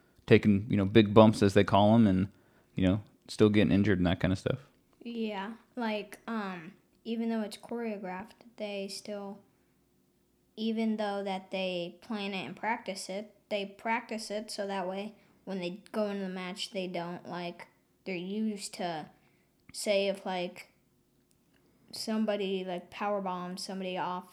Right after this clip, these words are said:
Speaker 2: something really high, they'd be used to it by then, by practicing.
Speaker 1: Yep. I mean, just like all sports, everybody practices for certain scenarios, and so, you know, professional wrestling's not really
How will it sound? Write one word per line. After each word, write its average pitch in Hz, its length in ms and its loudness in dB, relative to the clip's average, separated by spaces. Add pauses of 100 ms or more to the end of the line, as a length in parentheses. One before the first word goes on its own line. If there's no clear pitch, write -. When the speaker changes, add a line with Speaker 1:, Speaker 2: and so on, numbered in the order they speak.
(340)
Speaker 2:
something 196 640 -8
really 185 240 -4
high, 190 300 -8
they'd 175 160 -6
be 175 80 -6
used 190 300 -8
to 185 100 -10
it 190 140 -10
by 185 160 -12
then, 208 280 -12 (260)
by - 100 -16
practicing. - 720 -16 (340)
Speaker 1:
Yep. 120 160 2 (260)
I - 40 -4
mean, 101 220 -2 (580)
just 110 140 2
like 117 120 8
all 131 100 6
sports, 117 300 4
everybody 107 300 6
practices 110 540 4
for - 140 0
certain - 520 0
scenarios, 107 640 4
and 90 100 2
so, 90 240 2 (420)
you 110 80 0
know, 92 80 2
professional 90 480 2
wrestling's 92 320 2
not 82 140 4
really 90 320 2